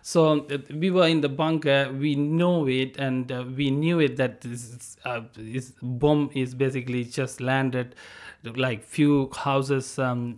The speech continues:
um, next to us. It's, it's gonna be a massive, um, blast on us, basically. It's powerful bombs. Um, so, g-, w-, here we are, um,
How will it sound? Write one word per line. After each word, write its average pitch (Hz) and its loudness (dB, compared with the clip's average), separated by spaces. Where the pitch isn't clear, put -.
um, 117 -4
next 135 -4
to 151 2
us. 160 0
It's, 127 -12
it's - -8
gonna 131 -2
be 127 -4
a 123 -2
massive, 123 -4
um, 117 -4
blast 139 2
on 117 -2
us, 113 -6
basically. 120 -4
It's 120 -8
powerful 147 -4
bombs. 110 -8
Um, 127 -2
so, 156 2
g-, 147 -10
w-, 151 -6
here 190 4
we 175 4
are, 156 4
um, 147 0